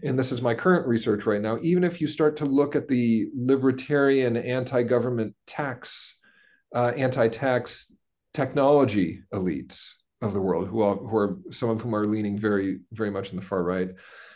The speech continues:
there's a similar analysis of our society,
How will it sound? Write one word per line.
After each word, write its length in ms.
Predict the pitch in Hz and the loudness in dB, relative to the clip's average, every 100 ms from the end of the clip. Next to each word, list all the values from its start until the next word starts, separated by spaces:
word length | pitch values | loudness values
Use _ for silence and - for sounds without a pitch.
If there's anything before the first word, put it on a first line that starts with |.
| - - | -18 0
there's 200 | 135 135 | 2 2
a 40 | |
similar 440 | 135 233 269 233 160 | 2 2 4 4 4
analysis 840 | 131 127 135 131 131 117 - - - | 4 2 2 2 2 0 -2 -8 0
of 600 | 117 117 113 110 104 110 _ _ _ _ _ | 4 6 4 2 -4 -12 _ _ _ _ _
our 240 | 117 131 127 | 2 4 2
society, 1000 | - - 139 135 139 139 139 135 131 | 0 -2 0 2 4 6 6 6 2